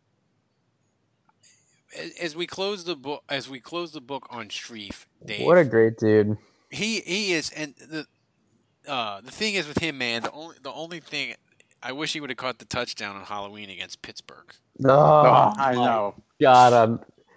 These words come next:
Speaker 2: he, he was
Speaker 3: That
Speaker 2: saying that in his press conference that, uh, like, haunts him forever.
Speaker 3: <laughs> Dude, that, that, uh,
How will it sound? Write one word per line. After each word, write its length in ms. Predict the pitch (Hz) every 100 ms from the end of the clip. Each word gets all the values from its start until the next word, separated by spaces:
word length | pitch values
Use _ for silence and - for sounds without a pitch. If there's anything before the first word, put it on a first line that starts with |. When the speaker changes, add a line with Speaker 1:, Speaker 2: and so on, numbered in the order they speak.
| - - -
Speaker 2:
he, 380 | - - 151 156
he 80 | 175
was 120 | 170
Speaker 3:
That 100 | -
Speaker 2:
saying 200 | 170 170
that 120 | 151
in 80 | 123
his 140 | 117
press 240 | - 120 120
conference 480 | 120 107 104 104 -
that, 140 | 104
uh, 220 | 104 95
like, 200 | 101 101
haunts 340 | - 110 104 -
him 100 | 98
forever. 540 | - 98 98 92 95 - 156 -
Speaker 3:
<laughs> 400 | _ _ _ 113
Dude, 340 | 110 165 131 113
that, 160 | 185
that, 140 | 156 190 127 - 107 -
uh, 120 | 143